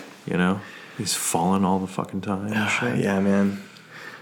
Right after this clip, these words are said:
Speaker 2: So, I don't know. I wanna see another Batman film. I don't know who I would attach as Batman 'cause it just feels like,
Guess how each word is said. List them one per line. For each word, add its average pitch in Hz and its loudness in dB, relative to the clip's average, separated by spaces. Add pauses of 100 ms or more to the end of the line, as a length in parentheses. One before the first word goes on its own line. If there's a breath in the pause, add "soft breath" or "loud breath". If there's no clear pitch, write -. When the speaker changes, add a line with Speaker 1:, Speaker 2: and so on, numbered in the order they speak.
(140 loud breath)
Speaker 2:
So, 113 10
I 120 6
don't 147 12
know. 101 10
I 110 10
wanna 139 12
see 143 8
another 135 12
Batman 95 8
film. 101 4
I - 2
don't 117 8
know 113 10
who 117 8
I 117 8
would 113 8
attach 98 0
as 95 -2
Batman 95 0
'cause 92 -4
it 95 0
just - 0
feels 98 6
like, 98 2